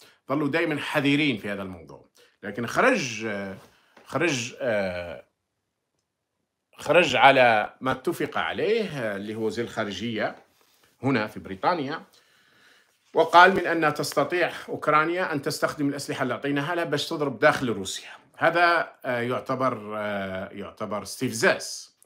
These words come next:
استفزاز، استفزاز كبير للروس. جاء في بيان الخارجية الروسية أنه تمت الإشارة لكيسي، لكيسي هذا هو الوزير السفير،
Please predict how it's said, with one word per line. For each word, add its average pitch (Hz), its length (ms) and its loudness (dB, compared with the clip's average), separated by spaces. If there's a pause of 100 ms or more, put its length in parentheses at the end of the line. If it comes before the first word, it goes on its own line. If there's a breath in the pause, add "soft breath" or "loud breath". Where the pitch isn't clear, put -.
استفزاز، 98 420 -8
استفزاز 98 540 -10
كبير 151 280 -2
للروس. 80 580 -14 (2000 soft breath)
جاء 175 240 8
في 139 80 -4
بيان 160 280 8
الخارجية 135 540 2
الروسية 180 720 -4
أنه 131 540 -4
تمت 143 300 -4
الإشارة 147 460 0
لكيسي، 196 680 -6
لكيسي 113 440 -10
هذا 101 100 -6
هو 95 180 -6
الوزير 92 380 -10
السفير، 180 580 -10